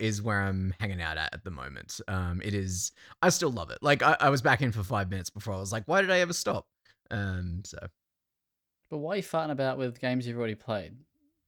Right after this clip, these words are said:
Speaker 2: When you,
Speaker 1: Well,
Speaker 2: when you
Speaker 1: Armored
Speaker 2: gotta
Speaker 1: Core
Speaker 2: be
Speaker 1: has, like, three runs minimum, um, to see
Speaker 2: Yeah, but
Speaker 1: the true game, quote unquote.
Speaker 2: You know what has one run minimum?
Speaker 1: Yeah, tell me.
Speaker 2: Your punishment game, which I can't remember what it is.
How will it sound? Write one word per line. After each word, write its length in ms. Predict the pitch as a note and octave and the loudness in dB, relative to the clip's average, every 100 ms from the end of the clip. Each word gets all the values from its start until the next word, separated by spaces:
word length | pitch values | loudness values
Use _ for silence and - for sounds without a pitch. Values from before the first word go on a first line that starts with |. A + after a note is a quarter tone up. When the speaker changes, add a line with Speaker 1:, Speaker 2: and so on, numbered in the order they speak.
| _ | _
Speaker 2:
When 140 | B2 | -10
you, 160 | A2+ A#2+ | -8 4
Speaker 1:
Well, 100 | G3+ | 6
Speaker 2:
when 80 | A#3+ | 6
you 60 | |
Speaker 1:
Armored 180 | F#3+ B3 | 4 4
Speaker 2:
gotta 100 | - | 6
Speaker 1:
Core 60 | E3 | 6
Speaker 2:
be 40 | |
Speaker 1:
has, 180 | D3+ B2 | 6 4
like, 440 | B2+ A2+ - - - _ _ - | 0 -2 -4 -14 -16 _ _ -20
three 500 | - - D#3+ C#3 C3 | -20 -8 0 4 4
runs 380 | B2 A#2 A#2 G2+ | 4 2 2 2
minimum, 540 | G2+ G#2 B2 C#3 D#3 - _ - | 2 2 2 0 -4 -8 _ -6
um, 720 | A2+ G#2 G2+ G2+ G2 F#2+ F#2 G#2+ | -2 0 0 0 0 0 -2 -4
to 140 | - | -4
see 220 | A#2 B2+ A#2 | -2 0 2
Speaker 2:
Yeah, 60 | A#2 | 2
but 220 | G2+ F#2+ - - | 0 -4 -8 -10
Speaker 1:
the 160 | A2 | -4
true 380 | A2 - C3 B2 | -2 -2 -4 -4
game, 480 | A2+ A2 A2+ D#3+ A#3+ - _ | -2 -2 -2 -4 -8 -14 _
quote 180 | - C#3 | -4 -4
unquote. 260 | C#3+ C#3+ C3+ | -4 -4 -2
Speaker 2:
You 40 | C3 | 2
know 100 | B2+ | 0
what 120 | A2+ | 0
has 480 | A2+ A2+ A2+ A2 - _ | 0 0 0 -6 -10 _
one 280 | A2+ A2+ C3+ | -2 0 0
run 340 | C3+ D#3+ G#3+ G#3+ | 0 -2 -4 -6
minimum? 460 | B2 B2+ D3 F#3 B3 _ _ _ | -4 -2 -2 -4 -8 _ _ _
Speaker 1:
Yeah, 200 | - A#2 F#2+ | 0 2 2
tell 180 | A2+ | -2
me. 120 | G2 F#2+ - _ _ _ _ _ _ _ _ | -4 -6 -10 _ _ _ _ _ _ _ _
Speaker 2:
Your 140 | A2+ | -4
punishment 400 | G#2 A2+ G#2+ A2+ G#2+ | -2 -2 -2 -4 -8
game, 140 | F#2+ | -8
which 140 | G#2 | -6
I 40 | G#2 | -6
can't 200 | - G#2 | -4 -6
remember 220 | F#2+ G2 | -6 -8
what 140 | F#2+ | -8
it 40 | G2 | -8
is. 260 | F#2+ - | -10 -12